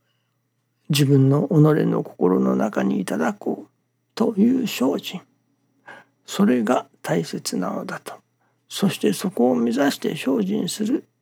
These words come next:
しておるならば、たとえ我が心に未だなり得ずとも、それこそ神様が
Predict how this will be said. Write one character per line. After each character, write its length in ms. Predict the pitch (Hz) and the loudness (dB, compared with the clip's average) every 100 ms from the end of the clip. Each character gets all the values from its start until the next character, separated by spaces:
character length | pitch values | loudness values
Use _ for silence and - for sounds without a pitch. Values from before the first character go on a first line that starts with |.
| _ _ _ _ - | _ _ _ _ -10
し 100 | - | 0
て 220 | - - - | 2 2 0
お 120 | 240 | 2
る 200 | 277 - | 2 2
な 160 | 190 | 2
ら 120 | - - | 2 -2
ば、 180 | - - _ _ _ _ _ _ _ _ _ _ _ _ _ _ _ _ _ - | -8 -14 _ _ _ _ _ _ _ _ _ _ _ _ _ _ _ _ _ -8
た 80 | 143 | -2
と 100 | 156 | 2
え 300 | 151 302 349 | 4 4 0
我 220 | 247 151 | 0 0
が 160 | - 160 | 0 -4
心 360 | - - 180 180 | -6 -2 2 2
に 340 | 180 320 320 | 0 -2 0
未 240 | 180 180 | 2 4
だ 160 | 196 220 | 2 0
な 180 | 190 196 | 2 2
り 160 | 240 233 | 0 -2
得 60 | |
ず 200 | 226 202 | -2 -4
と 180 | 185 285 | -4 0
も、 260 | 277 254 320 _ _ _ - | 0 0 -6 _ _ _ -10
そ 160 | - | -6
れ 80 | 139 | -6
こ 140 | - | -6
そ 200 | - 208 | 0 0
神 220 | 214 170 165 | 2 -2 -2
様 300 | - 180 175 | -4 -6 -6
が 240 | 165 - | -6 -8